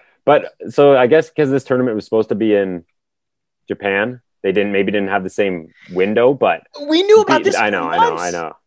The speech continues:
Speaker 1: I know. That's the only justification I could have for it. Um,
Speaker 2: And, like, the Golf Channel doesn't have that much going on.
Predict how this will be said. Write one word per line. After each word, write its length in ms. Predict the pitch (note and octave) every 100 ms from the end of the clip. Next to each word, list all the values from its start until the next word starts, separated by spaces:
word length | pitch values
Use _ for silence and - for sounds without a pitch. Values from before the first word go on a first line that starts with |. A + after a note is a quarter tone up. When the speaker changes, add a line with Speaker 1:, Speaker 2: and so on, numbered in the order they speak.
| -
Speaker 1:
I 120 | F2+
know. 220 | G2 F2+
That's 200 | F2+ A2+
the 120 | D3+ -
only 260 | C#3 C3+
justification 680 | A#2+ A#2+ - A2+ A2 G2+ A2+
I 40 | G#2
could 100 | F2
have 220 | F#2 F#2
for 200 | A#2 C3+
it. 100 | C3 _ _ _ _ -
Um, 520 | G2+ F#2+ F2 E2+ E2
Speaker 2:
And, 100 | D#4
like, 140 | F4 F#4+
the 80 |
Golf 240 | C#4+ F#4 -
Channel 220 | F4 D4
doesn't 320 | F#3+ C4 B3
have 180 | A#3+ F3+
that 180 | G3 G3+
much 240 | G3 -
going 300 | G#3 F#3+ E3
on. 240 | E3 D#3